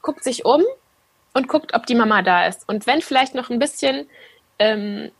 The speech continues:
Rest da ist, an Bindung auch, dann kann das Kind, dann reicht das Kind, dann reicht das dem Kind und, äh, das sieht, ah, Mama ist noch da, okay, kann ich noch weiterspielen. Wenn das aber schon ganz erschöpft ist,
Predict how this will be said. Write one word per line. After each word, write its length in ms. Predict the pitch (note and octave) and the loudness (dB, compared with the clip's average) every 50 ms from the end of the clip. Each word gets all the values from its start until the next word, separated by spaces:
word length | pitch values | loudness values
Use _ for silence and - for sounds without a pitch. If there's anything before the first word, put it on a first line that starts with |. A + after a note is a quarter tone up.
| _ - | _ 0
Rest 220 | A#3+ C4+ - - _ - | 0 0 0 -4 _ 0
da 240 | - G3 - - | 2 2 4 2
ist, 400 | - - A#3+ D#4 A#4 A#4 - - _ _ _ _ _ _ | 2 0 0 0 0 -2 -2 -8 _ _ _ _ _ _
an 160 | - G3+ G#3+ | -4 -4 0
Bindung 400 | G3+ A3 C4 D4+ F4 F#4 E4 F4 G4+ A4 - | 0 0 0 2 0 -2 -2 -2 -4 -4 -2
auch, 320 | C4+ C#4 F4 A4 - - _ _ _ _ _ _ _ _ | 0 0 2 0 -2 -6 _ _ _ _ _ _ _ _
dann 200 | - C4 C4 C4 | 0 0 0 0
kann 180 | - C4+ B3 | -4 -4 -2
das 180 | B3 A#3 A#3 - | -2 -4 -4 -4
Kind, 260 | - - C#4+ C#4+ A#3+ | -2 -2 -2 0 2
dann 100 | E4+ E4+ A#3+ | 0 2 2
reicht 300 | A3 B3 D4 G4+ - - | 4 4 4 2 2 -2
das 160 | D#4 D#4 - | -4 -4 -4
Kind, 240 | - - D4 D#4 F4 A4 - - | -4 -4 -2 -2 -2 -4 -4 -4
dann 160 | C4 C4 A#3+ | -2 -2 -2
reicht 260 | G#3+ G#3+ C#4 G4 - - | 0 0 0 0 -2 -6
das 120 | B3 A#3+ | -8 -6
dem 160 | - A#3 A3+ | -4 -4 -4
Kind 440 | A3+ - C4 B3+ C#4+ F4 F#4 F#4 - - | -4 -4 -4 -4 -4 -4 -6 -6 -8 -6
und, 400 | - A#3 A#3+ A#3+ A#3+ A#3+ A#3+ - - - | -4 -2 0 0 -2 -4 -6 -8 -8 -6
äh, 80 | A#3 | -4
das 140 | A#3 A#3 A#3 | -4 -4 -4
sieht, 160 | - C4 C4+ - | -4 -4 -2 2
ah, 160 | - D#4 C#4+ | 4 4 4
Mama 280 | B3+ A#3+ A#3+ A#3+ A#3 F3+ | 4 4 4 2 2 0
ist 120 | G3+ - | -2 -4
noch 140 | - G3+ - | -10 -10 -2
da, 260 | - A#3+ B3+ C#4 C#4+ C4 | 2 4 6 6 4 4
okay, 240 | C4 - C4 C4 | 2 0 -4 -4
kann 200 | B3 - - A#3 | -2 -2 -4 -4
ich 120 | A#3 A#3 A#3 | -4 -4 -6
noch 160 | A3 G#3+ - | -10 -6 -2
weiterspielen. 680 | - F#3 G3 - A3 G3+ - - - E3+ E3+ E3+ F3+ F#3+ _ - - - - - - - _ _ _ | 0 0 0 0 -4 -10 -10 -8 -8 -6 -6 -6 -8 -12 _ -18 -20 -20 -20 -20 -20 -20 _ _ _
Wenn 180 | - G#3+ A3+ B3 | 0 0 2 2
das 160 | A#3+ A#3 A#3+ | 0 -2 -2
aber 220 | - G#3 G#3 G#3 | -4 -2 -2 -2
schon 200 | G#3+ - A3 G3+ | -4 -4 -6 -2
ganz 200 | G3 C4 C#4+ D4 | 0 0 0 0
erschöpft 560 | - - G#3 - - D4+ D4 - - - - - | -2 -6 -8 -4 -2 -2 -2 -2 -4 -10 -10 -6
ist, 380 | - G3+ B3+ E4 - - - | -4 -2 -2 -2 -4 -6 -12